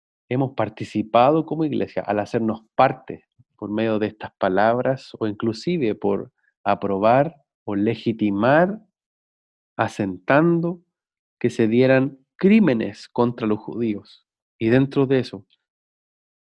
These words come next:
contra muchas personas que con inocencia perdieron su vida y también su fe. Amigos queridos, estamos en Historia Sin Sombras, este programa que te lleva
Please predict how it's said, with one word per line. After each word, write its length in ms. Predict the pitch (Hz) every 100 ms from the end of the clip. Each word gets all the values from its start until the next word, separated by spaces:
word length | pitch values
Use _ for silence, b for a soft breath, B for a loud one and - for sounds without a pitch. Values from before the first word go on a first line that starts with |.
| _ _ _
contra 640 | - 110 107 110 98 - _
muchas 480 | 113 127 160 165 -
personas 500 | 156 - 92 87 - _
que 300 | - 107 92 _ _ _ -
con 180 | 120
inocencia 720 | 135 151 151 120 101 - 90 _ _ _ _ _
perdieron 560 | - 101 110 107 104 107 _ _ _ _
su 240 | - 110
vida 240 | 110 139 143
y 40 |
también 280 | 135 104 101
su 160 | -
fe. 260 | 92 92 90 _ _ _ _ _ _ b b b b b b b _ _ _ _ _ _ _ _ _ _ _ _ _
Amigos 340 | 113 131 151
queridos, 380 | 151 135 170 165
estamos 480 | 120 - 143 151 143
en 100 | 127
Historia 380 | 110 - 139 135
Sin 260 | - 104 95
Sombras, 840 | - 156 165 165 165 - - _ -
este 200 | 123 135
programa 380 | 113 117 131 120
que 100 | 120
te 160 | 107
lleva 560 | 101 117 127 135 135